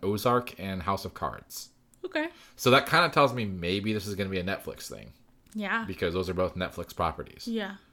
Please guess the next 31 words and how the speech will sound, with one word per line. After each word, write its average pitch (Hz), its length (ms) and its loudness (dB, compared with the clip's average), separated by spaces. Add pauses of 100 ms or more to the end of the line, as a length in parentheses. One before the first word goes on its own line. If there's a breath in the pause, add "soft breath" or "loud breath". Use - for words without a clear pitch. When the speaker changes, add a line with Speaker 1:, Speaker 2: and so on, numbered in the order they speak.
(220)
Speaker 2:
But 247 180 4
was 262 160 0
House 233 240 -6
of 277 80 -14
Cards 277 260 -2
always 247 400 -2
Netflix? 302 640 -8
Speaker 1:
No, 139 420 8
it 117 100 8
is, 123 120 6
actually 135 260 4
was 107 100 4
a 92 40 2
British 98 320 2
show, 82 240 0
I 80 60 0
believe, 82 400 -4
that 82 260 -2
was 85 540 -8 (200)
remade 87 580 -8 (460 soft breath)
Speaker 2:
Oh, 240 240 6
Speaker 1:
for 190 80 4
America. 202 440 2
Speaker 2:
oh, 190 40 -2
okay, 190 300 -8
okay, - 240 -14
okay. - 240 -18 (140)
I - 60 -14
didn't 175 140 -10
know 202 100 -10
that. - 220 -12